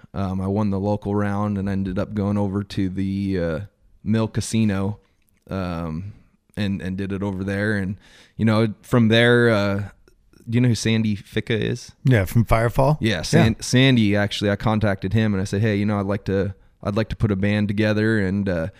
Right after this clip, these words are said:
Speaker 1: he actually really, really helped me out. He did a lot of recording for me, um, before I actually had a band, and he actually kinda guided me on the, on the way of putting the band together.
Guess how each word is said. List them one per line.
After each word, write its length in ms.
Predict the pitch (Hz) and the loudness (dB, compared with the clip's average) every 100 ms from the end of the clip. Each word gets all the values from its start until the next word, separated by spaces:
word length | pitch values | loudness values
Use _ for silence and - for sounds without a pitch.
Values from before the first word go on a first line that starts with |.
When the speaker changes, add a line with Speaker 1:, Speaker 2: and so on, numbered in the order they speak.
| _ | _
Speaker 1:
he 140 | - 135 | 0 2
actually 300 | 139 120 107 | 2 2 2
really, 360 | 101 107 107 | 2 2 2
really 220 | 95 101 101 | 2 0 0
helped 220 | 104 90 | 0 -2
me 100 | 101 | -2
out. 140 | 98 | -2
He 80 | 107 | -2
did 140 | 101 101 | -2 -2
a 20 | |
lot 180 | 98 90 | -2 -2
of 60 | |
recording 480 | 92 - 107 101 101 | -6 -2 0 0 -4
for 220 | - 107 | -4 -4
me, 220 | 104 104 101 - - - - | -2 -4 -6 -14 -20 -20 -10
um, 680 | 95 98 92 92 82 95 95 - _ _ _ _ - | -6 -4 -4 -4 -6 -8 -10 -14 _ _ _ _ -4
before 340 | 110 - 113 110 | -4 0 2 2
I 100 | 98 | 0
actually 300 | 95 - 95 | -2 -4 -4
had 140 | 101 | -2
a 40 | 92 | -4
band, 380 | 98 98 101 | -4 -2 -2
and 200 | 95 98 | -4 -4
he 120 | 107 98 | -2 -4
actually 380 | 101 - 95 | -4 -6 -6
kinda 300 | 95 107 98 | -4 -4 -4
guided 400 | 98 98 101 98 | -4 -4 -4 -4
me 240 | 104 90 98 | -6 -6 -4
on 160 | 101 | -4
the, 260 | 101 98 98 _ _ _ | -4 -6 -8 _ _ _
on 120 | 85 101 | -4 0
the 80 | |
way 260 | 101 104 101 | 2 2 2
of 180 | 95 - | -2 -2
putting 280 | 104 98 98 | 0 0 0
the 80 | |
band 260 | 92 85 90 | -2 -4 -4
together. 520 | - 76 82 82 101 | -6 -6 -4 -6 -8